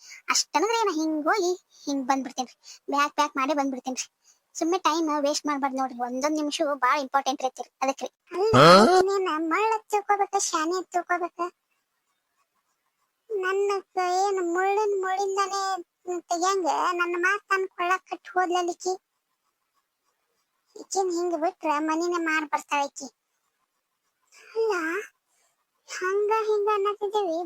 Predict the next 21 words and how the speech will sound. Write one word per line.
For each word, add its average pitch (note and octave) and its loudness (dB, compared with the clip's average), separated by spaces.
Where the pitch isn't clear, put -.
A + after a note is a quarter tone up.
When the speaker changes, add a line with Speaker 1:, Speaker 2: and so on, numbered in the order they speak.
Speaker 1:
ಬೇಷನ್ F#4 -2
ಹಾಕಿ F#4+ -2
ಎಮ್ಮಿ G4+ 0
ಒಂದ್ F4 -6
ಆಕಳ G4+ 0
ಅಂದ್ರೆ G4 0
ಈಗ D#4+ -6
ಹಾಲೇನ F#4+ 0
ತುಸು F#4 -4
ಕಡಿಮೆ G4 0
ಇಲ್ಲ F#4+ 0
ಲೀಟ್ರಿಗೆ, D4 -6
ಮತ್ F4+ -6
ಬೆಣ್ಣೆ G4 0
ಅಂದ್ರ G4+ 0
ಅದಕ್ಕೇನ G4 0
ತುಟ್ಟೈತಿ, D4 -6
ತುಪ್ಪ - -6
ಅಂದ್ರ G#4 0
ಅದಕ್ಕೇನ. G4 -2
ಹಂಗಾದ್ರೆ F#4+ 0